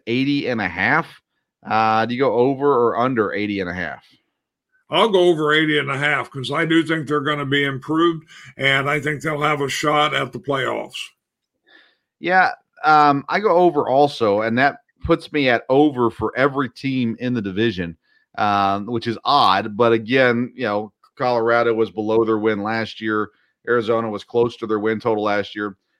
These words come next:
Speaker 1: So I think everybody makes a small jump forward, um, ultimately in this division. I got San Diego winning, followed by the Dodgers, the Giants, the Diamondbacks,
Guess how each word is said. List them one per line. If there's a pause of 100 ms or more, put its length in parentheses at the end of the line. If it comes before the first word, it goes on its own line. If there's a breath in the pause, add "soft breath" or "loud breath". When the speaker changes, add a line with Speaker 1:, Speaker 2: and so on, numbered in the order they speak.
(100)
Speaker 1:
So
I
think
everybody
makes
a
small
jump (120)
forward, (160)
um, (120)
ultimately
in
this
division. (480)
I
got
San
Diego
winning,
followed
by
the
Dodgers,
the
Giants,
the
Diamondbacks,